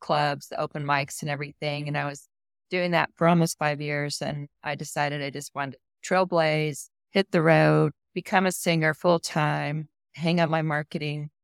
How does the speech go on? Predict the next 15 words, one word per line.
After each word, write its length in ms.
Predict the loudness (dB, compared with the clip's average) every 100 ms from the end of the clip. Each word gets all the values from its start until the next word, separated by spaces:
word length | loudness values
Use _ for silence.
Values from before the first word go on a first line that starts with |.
| -2
hat. 240 | 2 2 0 _ -6
And 480 | -4 -4 -4 -6 -4
my 200 | -4 -2
aunt 300 | -4 -4 -4
was 360 | -6 -6 -10
running 360 | -10 -10 -10 -10
the 80 | -6
Wirt 240 | -4 -2
Hotel 420 | -2 -4 -2 0 2
out 160 | 0
here. 160 | -2 -4
So 340 | -4 -2 0
I 120 | 0
called 340 | -4 -4 -4 -2
her, 240 | -4 -4